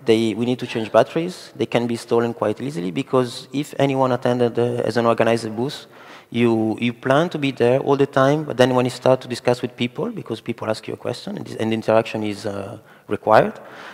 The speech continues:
you don't care anymore about what's going on behind. And if there's, uh, ten people attending the booth, it's okay. If there are two people, it's, uh, really difficult and it's exhausting. So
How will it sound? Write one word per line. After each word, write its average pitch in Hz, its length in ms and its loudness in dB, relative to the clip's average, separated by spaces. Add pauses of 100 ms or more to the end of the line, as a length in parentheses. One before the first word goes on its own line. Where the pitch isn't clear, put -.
you 123 140 2
don't 117 240 2
care 117 180 8
anymore 107 460 2
about 104 340 2
what's 110 200 -10
going 104 240 -4
on 101 160 -6
behind. 98 340 -8 (460)
And 113 200 0
if 135 220 -2
there's, 123 340 8
uh, 120 200 6
ten 139 220 2
people 147 260 0
attending 120 340 2
the 117 60 -2
booth, 127 340 -4
it's - 140 -16
okay. - 320 -14 (280)
If 113 140 -8
there 110 160 2
are 104 440 4
two 135 140 -8
people, 143 480 -6
it's, - 360 -16
uh, 107 560 -8
really 107 180 -2
difficult - 460 -14 (160)
and 117 120 0
it's - 300 -6
exhausting. 107 560 0
So 104 400 -2